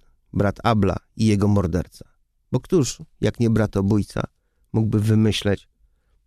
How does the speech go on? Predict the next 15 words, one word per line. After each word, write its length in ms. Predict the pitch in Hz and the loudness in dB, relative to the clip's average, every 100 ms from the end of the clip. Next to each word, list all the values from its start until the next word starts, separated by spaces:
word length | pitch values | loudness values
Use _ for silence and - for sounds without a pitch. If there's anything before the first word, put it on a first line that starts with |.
| _ | _
tak 280 | 113 - _ | -4 -4 _
strasznie 520 | - - 156 - 131 123 | -16 -4 -2 -2 -2 -2
podatny 500 | 101 98 107 - 101 | -2 0 -2 0 2
na 180 | 98 | 2
oszustwa 460 | 95 - 85 - - | 0 -4 -8 -6 -8
system? 420 | - 113 - - - _ _ _ _ _ _ _ _ _ - - _ _ _ | -4 -6 -6 -12 -12 _ _ _ _ _ _ _ _ _ -20 -20 _ _ _
Wczoraj 380 | - - 262 233 | -4 2 4 6
na 120 | 165 | 4
placu 300 | - 196 - | 2 0 2
targowym 600 | 175 143 123 151 160 180 | 2 2 4 2 4 4
na 100 | 151 | 4
Ordynackiem 760 | 123 123 120 120 147 - 156 135 | 4 2 2 2 2 0 -2 0
skonfiskowano 840 | - 190 190 175 - 123 127 156 | 0 0 0 -2 0 2 2 2
fałszywą 640 | - 127 104 156 120 104 | 2 0 2 2 2 2
wagę, 400 | 87 98 104 135 | 2 2 2 0